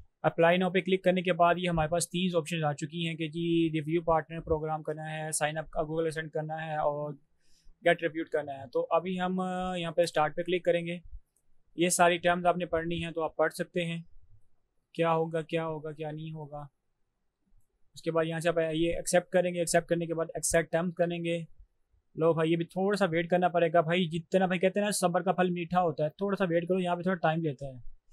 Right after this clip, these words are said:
लो भाई, ये done हो गया है। अभी फिर हम करेंगे star sign up for Google AdSense account।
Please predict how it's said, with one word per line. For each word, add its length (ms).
लो 100
भाई, 100
ये 120
done 220
हो 140
गया 160
है। 320
अभी 140
फिर 160
हम 60
करेंगे 320
star 380
sign 240
up 140
for 320
Google 320
AdSense 300
account। 320